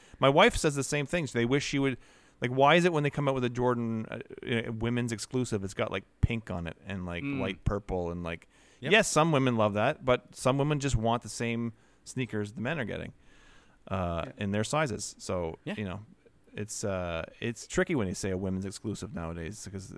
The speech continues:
Speaker 1: women are, you know, they have their, you know, very, they know what they want, and it's not always a giant wedge on a Jordan one low. <laughs>
Speaker 2: Oh my God. I don't know. Yeah.
Speaker 3: Fuck.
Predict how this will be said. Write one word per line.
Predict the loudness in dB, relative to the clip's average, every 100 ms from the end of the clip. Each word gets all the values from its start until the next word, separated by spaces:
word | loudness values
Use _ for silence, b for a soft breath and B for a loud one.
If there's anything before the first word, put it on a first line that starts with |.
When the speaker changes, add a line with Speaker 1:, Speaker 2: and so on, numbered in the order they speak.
| -8
Speaker 1:
women | -4 -4 -4 -6
are, | -6 -6 -6 -8 -6
you |
know, | -6 -4
they | -4
have | -6 -4
their, | -6 -6 -8
you | -10
know, | -6
very, | -6 -6 -8
they | -6
know | -4
what | -4
they | -4
want, | -4 -4
and | -6 -8
it's | -6 -4
not | -2
always | -2 -4 -6 -16 b b b b -4
a | -4
giant | 2 4 4 2
wedge | 4 4 4 0
on | -2
a |
Jordan | 0 2 2 0
one | 2
low. | 4 4 4
<laughs> | 6 6 4
Speaker 2:
Oh | 0
my | -2 -2 -2
God. | -2 -4 -6 _ B B
I | -8 -4
don't | -4
know. | -4 -6 -8 -12
Yeah. | -4 -4 -4
Speaker 3:
Fuck. | -6 -10 -10